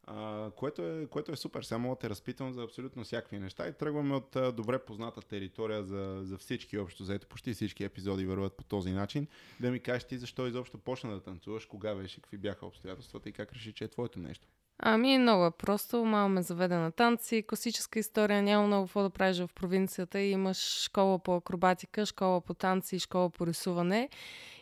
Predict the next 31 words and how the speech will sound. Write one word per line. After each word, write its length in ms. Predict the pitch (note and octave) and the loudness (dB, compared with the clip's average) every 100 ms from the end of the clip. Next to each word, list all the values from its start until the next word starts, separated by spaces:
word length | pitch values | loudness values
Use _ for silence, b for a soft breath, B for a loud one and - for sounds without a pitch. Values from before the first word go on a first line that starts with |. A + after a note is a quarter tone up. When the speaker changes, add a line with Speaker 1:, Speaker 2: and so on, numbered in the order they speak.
| B | B
Speaker 2:
И 120 | A3+ | 6
аз, 280 | G3 F#3+ G#3 | 6 4 0
естествено, 560 | G3+ G#3 G3 - G3 | 0 0 0 2 2
че 460 | F#3+ G3+ G3 F#3+ F#3+ | 2 4 6 6 4
мама 320 | F#3+ F#3 F#3+ | 6 6 4
като 380 | F3 - F#3 F#3 | 0 -2 2 4
една 440 | F3+ F3+ F3+ F3 E3 - B B B | 6 6 6 4 2 -2 B B B
истинска 520 | G#3 - - F3+ - F#3 | -2 -2 -2 -2 0 0
рускиня 560 | - - F#3+ F#3 F#3+ | 0 4 6 6 4
трябваше 360 | F#3 F3+ F#3 G3 | 2 2 2 2
да 40 | |
ме 120 | F#3 | 2
запише 400 | E3+ D#3+ F#3+ - | 2 -2 -2 0
на 120 | F3+ E3+ | 0 0
всичко 640 | - G3 - - F3 B3+ A#3 | 2 2 0 2 6 6 4
<laughs> 140 | - - B3+ | 2 6 8
и 120 | B3 A3+ | 8 4
да 80 | |
започнах 480 | G3+ F#3 G3 G#3+ G3+ | -2 -2 0 0 0
да 80 | F#3+ | -2
ходя 280 | - G#3+ G3+ | 0 2 4
на 120 | G3 | 2
всичко. 680 | - - A#3 - - G3 B3 B B B B | 2 4 4 2 0 0 0 B B B B
В 40 | |
крайна 180 | G#3+ G#3+ | 4 4
сметка 320 | G#3+ G#3+ - | 4 2 2
танците 460 | - G#3 G3+ - F3+ | 4 4 2 -4 -14
така 280 | - F#3 F3 | -2 2 2
взеха 600 | E3+ E3+ F3 E3 D#3+ D#3 | 2 0 0 0 0 0
превес 720 | F3 E3 E3 G3 - - - - | 0 2 4 2 0 -8 -8 -4
и 800 | - F#3+ F#3+ F#3 F#3+ F#3+ F#3 F#3 | 0 2 2 4 4 4 4 2